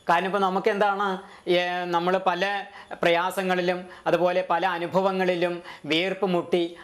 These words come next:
അസ്വസ്ഥരായിട്ട് ക്ലേശികളായിട്ട് കഴിയുന്നവരാണ്. അപ്പൊ ഞങ്ങൾക്കൊന്നും ഈ ഗീതോപദേശം കൊണ്ട് പ്രയോജനമില്ലേ എന്നൊരു സംശയം വരുമ്പോൾ അതിനെക്കുറിച്ച് സംശയിക്കേണ്ട. കാരണം എല്ലാ തരത്തിലുള്ള മാനുഷിക മൂല്യങ്ങൾക്കും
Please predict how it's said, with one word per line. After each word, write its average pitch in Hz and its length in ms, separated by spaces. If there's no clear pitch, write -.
അസ്വസ്ഥരായിട്ട് 170 1120
ക്ലേശികളായിട്ട് 185 720
കഴിയുന്നവരാണ്. 151 800
അപ്പൊ 208 120
ഞങ്ങൾക്കൊന്നും 214 680
ഈ 196 80
ഗീതോപദേശം 190 800
കൊണ്ട് 175 340
പ്രയോജനമില്ലേ 202 960
എന്നൊരു 180 280
സംശയം 175 440
വരുമ്പോൾ 156 460
അതിനെക്കുറിച്ച് 170 720
സംശയിക്കേണ്ട. 143 640
കാരണം 151 580
എല്ലാ 196 440
തരത്തിലുള്ള 226 640
മാനുഷിക 202 580
മൂല്യങ്ങൾക്കും 180 760